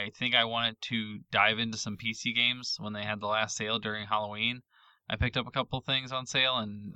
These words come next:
uh, I haven't touched 'em, so maybe Christmas break, maybe do some Steam games, hopefully. There's a couple of def-,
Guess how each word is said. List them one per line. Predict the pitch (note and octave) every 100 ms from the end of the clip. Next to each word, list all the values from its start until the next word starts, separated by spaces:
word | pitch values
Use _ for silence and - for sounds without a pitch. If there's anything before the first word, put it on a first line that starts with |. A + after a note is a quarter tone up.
| -
uh, | G2 G2 G2+
I |
haven't | G#2+ G2
touched | G#2 - A#2+
'em, | A#2
so | - G2 G2 - - _ _ _ _ -
maybe | A2+ A2+ A#2 A2+ A2 G#2 - -
Christmas | B2+ A#2+ A2+
break, | - A2 A#2 - - - _ A2+
maybe | A2 A2
do | A2
some | A#2 A#2
Steam | - - A2+ A#2
games, | A2+ A#2 A#2+ B2 -
hopefully. | A#2+ - B2 B2
There's | A2+ -
a | G#2+
couple | - A#2+ - G#2+
of |
def-, | G#2 A2+ -